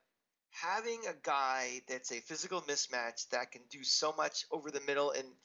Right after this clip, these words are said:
it's gonna make the running game better. It's gonna make, you know, that deep outside threat. I think we, we both agree we're gonna open up this offense more this year than last year. Uh, the offensive line should be better. You know, uh, high, is, is, is it more of a, a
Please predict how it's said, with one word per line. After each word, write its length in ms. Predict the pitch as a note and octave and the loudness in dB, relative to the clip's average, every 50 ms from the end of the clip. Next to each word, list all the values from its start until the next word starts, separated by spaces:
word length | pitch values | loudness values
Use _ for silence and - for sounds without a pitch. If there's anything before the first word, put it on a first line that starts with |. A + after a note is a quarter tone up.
| - - - - - _ | -20 -20 -20 -20 -16 _
it's 140 | - D#3 - | -6 -4 0
gonna 160 | - G3 F3+ E3+ D#3+ | 4 4 4 4 4
make 140 | D#3 D#3 - | 2 0 2
the 100 | D3 B2+ | 0 0
running 320 | A#2+ C#3+ D#3+ F3+ F#3 F#3+ | 2 2 2 2 0 0
game 260 | F#3+ F#3+ F#3 F3+ F3+ - _ _ _ _ _ _ _ | -2 -2 -4 -4 -8 -14 _ _ _ _ _ _ _
better. 280 | - F3+ F3+ F#3+ F#3+ F#3+ | -4 -2 -2 -2 -2 -4
It's 140 | F#3 - - | -4 -6 -6
gonna 160 | D#3+ D3+ C#3+ - | -8 -8 -4 -2
make, 260 | C#3 C#3 C#3 - - | 0 0 0 -2 -6
you 60 | C#3+ C3+ | -4 -4
know, 120 | C3+ C3 B2+ | -2 0 2
that 160 | C3+ C3+ C3+ C3 - - | 2 0 0 0 -6 -12
deep 200 | - D#3 E3+ D#3+ | -12 -8 -4 -2
outside 400 | D#3 D3+ D3+ - - C#3 C3+ C3+ - - | 0 0 0 0 0 0 0 0 -2 -8
threat. 320 | - B2 C3+ D3 E3 E3 - | -4 0 2 2 2 2 -2
I 100 | - C3+ | -6 -10
think 180 | - - C#3+ _ - | -10 -12 -18 _ -14
we, 80 | D3 C#3+ - - _ | -14 -14 -14 -16 _
we 80 | D3+ D3 C#3+ - | -20 -16 -4 0
both 220 | G3 G3+ G#3 F#3 | 2 2 2 0
agree 480 | D#3+ C3+ C3+ C3 B2+ B2 B2 B2 A#2+ _ _ _ _ _ _ _ _ _ _ _ _ _ _ _ - | -4 -4 -2 0 0 0 0 -2 -6 _ _ _ _ _ _ _ _ _ _ _ _ _ _ _ -6
we're 120 | E3+ F3+ | -4 -2
gonna 140 | F3 F3 E3 | 2 2 2
open 180 | E3 D#3 D3+ D3 | 2 2 2 -2
up 100 | - - | -2 -2
this 180 | C#3+ B2+ - | -2 0 2
offense 420 | C3+ B2+ B2+ - - C3 A#2+ - - | 2 2 2 0 -4 -6 -6 -6 -6
more 160 | B2 A#2+ A#2+ A#2 | -4 -2 -2 -2
this 240 | A#2 A#2+ A2 - | -2 -2 -4 -4
year 180 | - A#2 A#2 A2+ | -4 -4 -4 -6
than 140 | A2+ A#2 A2 A2 | -6 -6 -6 -4
last 360 | G#2 G2+ G2+ - - - - | -4 -4 -4 -6 -6 -6 -8
year. 220 | - E2+ E2+ E2+ - - | -8 -8 -8 -10 -6 -4
Uh, 240 | A#2 A2+ A2+ G#2+ G#2 - | -2 -2 -2 -2 -4 -4
the 80 | - - C3+ | -2 2 2
offensive 400 | C3+ C#3 C#3+ C3+ - - C3 A#2 | 2 2 2 0 0 -2 -2 0
line 260 | B2+ C3+ C#3 D3 D3 C#3+ | 2 4 4 4 2 0
should 280 | C#3+ - - D3 - | -2 -4 -4 -6 -6
be 120 | - D3 C#3 | -10 -8 -2
better. 500 | - D3 C#3 C#3 C#3 C#3 C#3 C#3 C#3 - - _ _ _ _ _ _ _ _ - | 2 4 4 4 6 4 4 2 0 -2 -10 _ _ _ _ _ _ _ _ -14
You 80 | B2+ | -8
know, 240 | B2 B2 B2 B2+ B2+ | -6 -4 -4 -2 -2
uh, 260 | A#2+ A#2 A#2+ B2+ A#2+ - - _ _ _ _ _ _ _ _ _ _ _ _ _ _ _ _ | -2 0 0 -2 -2 -4 -8 _ _ _ _ _ _ _ _ _ _ _ _ _ _ _ _
high, 260 | - - - E3 E3 | -8 -4 -2 0 0
is, 300 | E3 D#3 D3+ D3+ - - | 0 -2 -4 -8 -6 -6
is, 180 | E3 E3 D3 C#3+ | -6 -6 -6 -8
is 200 | D3+ D#3 C3+ C3+ | -6 -6 -4 -4
it 80 | C#3 B2+ D3 | -4 -2 0
more 160 | D3+ D3+ D3 | 2 2 4
of 80 | C3+ C#3 | 4 2
a, 300 | C#3 C#3 C#3 C3+ B2+ - | 0 0 0 0 0 -2
a 60 | C3+ | -4